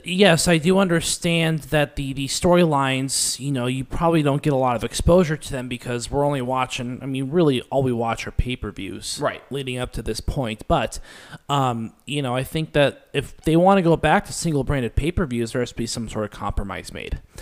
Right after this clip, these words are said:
Speaker 1: Um, you know, I've always been a big proponent of dual night pay-per-views.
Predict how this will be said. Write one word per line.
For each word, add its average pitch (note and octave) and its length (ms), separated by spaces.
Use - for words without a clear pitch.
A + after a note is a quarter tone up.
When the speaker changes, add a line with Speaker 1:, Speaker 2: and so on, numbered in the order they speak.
Speaker 1:
Um, A#2 560
you C#3 200
know, A#2+ 160
I've C3 180
always B2+ 280
been B2 280
a A#2 240
big E3 300
proponent C#3 720
of A2+ 280
dual D3+ 260
night B2+ 380
pay-per-views. B2 880